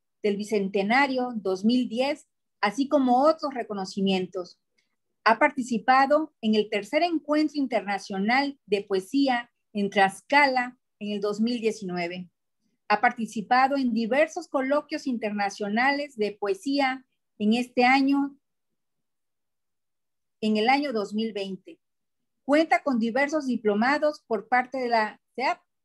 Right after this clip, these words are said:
Cruz Roja, pemes, cemar e instituciones gubernamentales.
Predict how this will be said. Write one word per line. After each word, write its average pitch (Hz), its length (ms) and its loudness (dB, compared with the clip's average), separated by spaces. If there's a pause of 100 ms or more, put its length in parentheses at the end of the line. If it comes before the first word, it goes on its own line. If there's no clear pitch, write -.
(160)
Cruz 247 220 -6
Roja, 294 500 -2 (400)
pemes, 302 500 2 (200)
cemar 233 580 -6 (340)
e 233 100 -4
instituciones 254 840 0
gubernamentales. 190 960 0